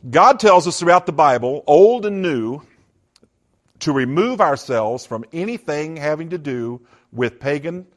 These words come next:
or occult practices. Look here in Second Corinthians six fourteen, seventeen. God says, "Be ye not unequally yoked together with unbelievers. For what hath fellowship hath with righteousness with unrighteousness?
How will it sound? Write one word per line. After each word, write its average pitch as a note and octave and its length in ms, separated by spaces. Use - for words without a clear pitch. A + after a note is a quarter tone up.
or G#2+ 180
occult C3+ 380
practices. - 680
Look E3 220
here F3 180
in A#2+ 140
Second F3 340
Corinthians D3 560
six - 240
fourteen, F#3 600
seventeen. C3+ 680
God F#3 320
says, C3 560
"Be B2+ 460
ye G3 200
not D#3+ 360
unequally E3 560
yoked D#3 340
together C3 460
with B2 340
unbelievers. F#3 960
For C3 220
what E3 220
hath F3 340
fellowship F#3 720
hath C#3+ 300
with C3+ 180
righteousness D#3 720
with F3 200
unrighteousness? E3 1000